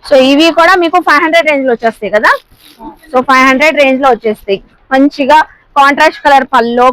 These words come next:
కాంట్రాస్ట్ కలర్ బ్లౌజ్ ఇలా వస్తాయి ఇలాగా. So, అది, అది కూడా ఒక్కసారి కలర్ చూద్దాం. చూసారా, ఇవన్నీ కూడా టిష్యూ, టిష్యూ పట్టు శారీస్, ఫ్యాన్సీ పట్టులోనే టిష్యూ పట్టు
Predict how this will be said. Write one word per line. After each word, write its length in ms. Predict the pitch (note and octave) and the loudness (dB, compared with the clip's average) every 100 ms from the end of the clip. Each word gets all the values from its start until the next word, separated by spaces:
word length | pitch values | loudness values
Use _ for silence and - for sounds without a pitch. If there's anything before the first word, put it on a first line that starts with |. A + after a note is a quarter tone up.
| C4+ | 0
కాంట్రాస్ట్ 420 | B3 B3+ B3+ - A#3+ | 0 0 -2 -4 -2
కలర్ 240 | A3+ A3 | -2 0
బ్లౌజ్ 320 | G3+ G#3 G#3+ A#3 | 0 0 0 -4
ఇలా 120 | D4 F#3 | -2 -2
వస్తాయి 280 | E3 - E3 - _ _ E3 | -2 -6 -12 -12 _ _ -4
ఇలాగా. 300 | F3 D#3 D3 - _ _ _ _ _ _ _ _ _ - - | -2 0 -2 -8 _ _ _ _ _ _ _ _ _ -8 -2
So, 60 | C4 B3+ | 2 2
అది, 120 | C#4 E4+ B3 | 0 0 0
అది 140 | B3 C4 | 0 0
కూడా 120 | B3+ A#3 | 2 2
ఒక్కసారి 340 | A3+ A3 G#3 G#3+ | -2 -6 -4 -2
కలర్ 180 | G#3+ A3 | -2 -2
చూద్దాం. 260 | G#3+ F#3+ C#4+ - | -6 -2 -2 -2
చూసారా, 460 | A3 G3 G#3 G3+ F#4+ G4 _ - A#3 | -6 -4 -2 0 0 -4 _ -6 -2
ఇవన్నీ 320 | A#3 B3 C#4 | 0 2 0
కూడా 140 | C#4 F4 - | 0 -2 -2
టిష్యూ, 300 | E4+ - C4+ - _ - | -4 -2 -4 -4 _ -6
టిష్యూ 240 | D4+ F4+ D4+ | -4 -2 0
పట్టు 220 | C4 A3+ G#3+ | 0 -2 -2
శారీస్, 340 | G3+ F#3 F#3 F#3 F#3+ | 0 0 -2 -8 -4
ఫ్యాన్సీ 280 | A3 A#3 B3 A#3 | -2 -2 -4 -6
పట్టులోనే 380 | A3 A3 D4 A4+ | -2 -2 -4 -6
టిష్యూ 260 | D4+ - B3+ A#3 | -8 -4 -4 -2
పట్టు 220 | G#3 | -4